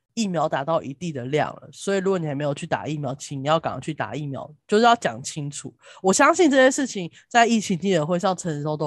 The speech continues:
有讲。哦，当然共存就是会死人这件事他没讲了，但是我说这些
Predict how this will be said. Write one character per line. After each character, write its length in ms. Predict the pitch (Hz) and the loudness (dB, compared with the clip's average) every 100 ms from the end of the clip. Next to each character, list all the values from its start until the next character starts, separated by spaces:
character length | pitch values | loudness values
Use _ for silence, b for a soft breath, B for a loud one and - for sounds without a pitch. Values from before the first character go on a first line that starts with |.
| 135 | -4
有 60 | |
讲。 180 | 135 - - _ _ _ _ - | -6 -12 -16 _ _ _ _ 0
哦， 80 | 170 | 4
当 200 | 262 269 | 8 8
然 100 | 214 - 269 _ B B B _ | 6 2 -16 _ B B B _
共 160 | 262 240 | 2 4
存 160 | 170 | 2
就 80 | 156 | 0
是 60 | 185 | 2
会 100 | 196 | 2
死 220 | - 143 | 0 -4
人 200 | 123 127 | -10 -8
这 140 | 139 | -4
件 80 | 151 | -2
事 100 | 170 | -2
他 120 | 165 | -2
没 160 | 143 127 | -4 -6
讲 180 | 147 110 | -8 -6
了， 60 | 147 | 2
但 80 | 269 | 4
是 120 | 294 | 6
我 120 | 190 | 4
说 160 | 214 220 | 2 0
这 180 | - 233 | 2 2
些 280 | 233 226 | 4 2